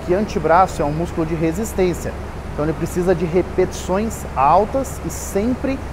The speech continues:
levar a fadiga. Não esqueçam de flexionar muito bem o punho. É interessante também você incluir uma leve isometria na flexão máxima de punho, ó. Um, dois, voltou. Um,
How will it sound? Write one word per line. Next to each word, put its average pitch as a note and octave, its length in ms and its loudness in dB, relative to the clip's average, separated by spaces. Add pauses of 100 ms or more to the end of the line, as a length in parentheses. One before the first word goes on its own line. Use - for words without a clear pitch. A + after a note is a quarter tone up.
(200)
levar D#3+ 320 6
a E3 80 4
fadiga. E3+ 480 2 (360)
Não E3 280 2
esqueçam G#3 560 0
de G3+ 100 -2
flexionar F3+ 560 0
muito F3+ 540 0
bem G3+ 180 0
o A#3+ 40 0
punho. D3 280 0 (480)
É D3+ 60 0
interessante F#3 600 2
também G3+ 260 2
você G#3+ 240 0
incluir G#3 280 2
uma G3+ 160 4
leve G#3+ 280 4
isometria G#3+ 600 0 (340)
na F3 100 4
flexão G3+ 400 2
máxima G#3+ 460 4
de A#3+ 100 0
punho, G3+ 340 4
ó. A#2+ 160 8 (640)
Um, C#3 180 8 (520)
dois, F#3+ 420 4 (600)
voltou. C3+ 440 4 (1300)
Um, D#3+ 200 6